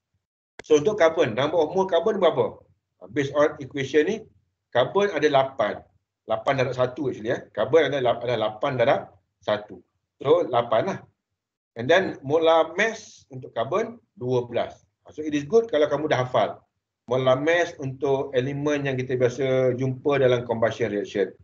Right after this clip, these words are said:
Carbon, sulfur, oksigen, nitrogen, uh, apa lagi? Uh, maybe that, that four lah, empat tu. Empat tu berlima substance. Hydrogen. Okey, hydrogen satu senang cerita, ya.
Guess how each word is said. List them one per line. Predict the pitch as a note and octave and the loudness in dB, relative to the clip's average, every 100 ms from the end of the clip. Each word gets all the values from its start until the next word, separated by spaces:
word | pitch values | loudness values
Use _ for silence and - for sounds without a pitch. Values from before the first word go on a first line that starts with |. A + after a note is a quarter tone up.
| _ _ _ - | _ _ _ 2
Carbon, | A#2+ B2 B2 B2+ B2+ B2 | 4 6 6 8 8 4
sulfur, | B2 G#2 C3 - C3 B2+ B2+ | 2 0 0 -2 0 2 4
oksigen, | A#2+ A#2 - B2+ B2+ B2+ B2 A2 | 2 -2 -6 -4 2 4 4 0
nitrogen, | A2+ A2+ B2+ B2+ B2+ C3 B2+ B2+ B2+ _ _ _ _ | -4 0 2 2 4 4 4 4 -4 _ _ _ _
uh, | G2+ G2 | -4 -4
apa | - | 2
lagi? | A#2 G2+ F#2+ - _ _ _ _ _ | 2 2 -2 -8 _ _ _ _ _
Uh, | - F2 F#2 F#2+ G#2 - C#3+ | -20 -16 -14 -14 -16 -18 -10
maybe | D3 D3+ | -4 0
that, | C#3 - - | 0 -2 -8
that | A#2 B2+ - | -8 -8 2
four | D3 B2 | 4 6
lah, | A2+ - _ | 4 -4 _
empat | A#2 - A#2 | -6 -4 -2
tu. | G2+ - _ _ _ _ _ _ | -4 -10 _ _ _ _ _ _
Empat | A#2 A2 | -8 -8
tu | A#2 | -6
berlima | A2 A#2+ A2 | -4 -2 -2
substance. | A#2+ - A#2 F#2+ F#2 | -2 -2 -2 -2 2
Hydrogen. | A#2+ C3 A#2 G2 - | 4 4 4 2 -2
Okey, | - G#2+ | -10 -10
hydrogen | G#2+ F#2 F#2 - | -8 -6 -2 -2
satu | F#2 - A#2+ | -4 -4 -6
senang | F#2+ F#2+ F#2+ | -4 -4 -6
cerita, | F#2 G2+ | 0 4
ya. | C3+ | 4